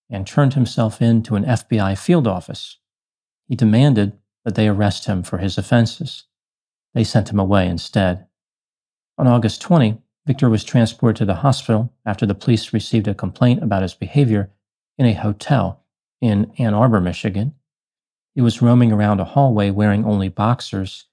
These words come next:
and speaking in broken sentences. Three days later, a lawsuit was filed against Victor. It would be the first of many. The plaintiffs were asking for tens of millions of dollars.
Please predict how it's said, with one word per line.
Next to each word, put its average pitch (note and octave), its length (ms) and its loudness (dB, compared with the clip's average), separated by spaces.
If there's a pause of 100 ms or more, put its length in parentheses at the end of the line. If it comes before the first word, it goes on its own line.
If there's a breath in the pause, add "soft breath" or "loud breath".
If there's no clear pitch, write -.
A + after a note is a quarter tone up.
(320)
and G#2+ 180 -2
speaking A#2+ 440 2
in F#2+ 100 0
broken G2+ 340 0
sentences. - 800 -6 (600)
Three C3+ 140 4
days G#2+ 260 2
later, G#2+ 400 2 (100)
a G#2+ 60 -8
lawsuit A2+ 460 0
was G#2+ 160 -4
filed G#2 280 0
against G#2+ 360 -4
Victor. A#2 420 0 (560)
It - 60 -4
would G#2+ 100 2
be A2 60 0
the F#2+ 100 -4
first - 320 -2
of F#2 140 -6
many. F#2+ 420 -2 (920)
The C3+ 60 -8
plaintiffs C#3 500 2
were A#2 80 0
asking A#2 440 0
for G#2 180 -2
tens A#2 640 0
of A#2 140 -6
millions G#2 480 0
of F2+ 100 -6
dollars. F#2 560 -6